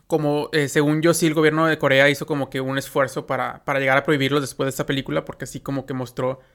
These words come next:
se dio a luz como este problema también que, que exi-, que existía, ¿no? Y al final también vemos como la, la escena de la fumigación, cómo abren las, esa es otra escena de las caóticas, como abren las, las ventanas y todos ahí tosiendo y muriéndose y bla, bla, bla.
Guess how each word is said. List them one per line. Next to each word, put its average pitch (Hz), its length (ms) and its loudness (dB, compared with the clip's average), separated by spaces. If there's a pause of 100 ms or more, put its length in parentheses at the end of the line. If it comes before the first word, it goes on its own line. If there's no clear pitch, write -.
(520)
se 151 140 0
dio 143 140 4
a 151 40 4
luz 160 200 2
como 151 200 -4
este - 140 -4
problema 143 340 0
también 131 280 -4
que, 135 280 -8
que - 100 -20
exi-, - 240 -16
que 156 80 -4
existía, 147 520 -4
¿no? 135 240 -8 (540)
Y 160 60 -2
al 151 80 2
final 147 200 -4
también 165 240 0
vemos 156 240 2
como 135 280 -2
la, 131 220 2
la 139 160 0
escena 143 320 2
de 156 80 4
la 147 80 2
fumigación, 139 840 -2
cómo 139 440 -2
abren 143 320 2
las, 135 440 -2 (400)
esa - 140 -12
es - 60 -10
otra 151 200 -2
escena 147 220 -2
de 147 40 0
las 143 140 -2
caóticas, 139 460 -2
como 131 260 -2
abren 139 240 0
las, 139 180 0
las 135 140 0
ventanas 131 540 -4
y 127 180 -10
todos 131 300 -2
ahí 139 120 -4
tosiendo 131 680 -4
y 127 260 -10
muriéndose 131 720 -4
y 135 180 -8 (140)
bla, 143 180 -4
bla, 135 100 2
bla. 135 320 -2